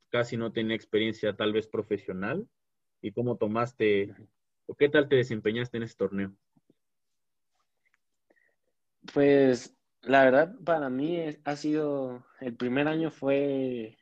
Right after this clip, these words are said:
Speaker 2: increíble por el grupo de jugadores que se formaron,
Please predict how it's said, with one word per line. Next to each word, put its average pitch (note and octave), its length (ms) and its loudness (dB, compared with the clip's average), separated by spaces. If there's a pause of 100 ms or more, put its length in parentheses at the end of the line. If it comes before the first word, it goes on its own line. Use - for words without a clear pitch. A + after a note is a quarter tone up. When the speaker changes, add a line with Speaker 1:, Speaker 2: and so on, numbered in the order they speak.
Speaker 2:
increíble B2 640 4
por A2 520 0 (760)
el A2+ 140 -2
grupo C3+ 300 2
de C3 140 4
jugadores A2 580 0
que A#2+ 100 -4
se A2 140 -4
formaron, A#2+ 560 -2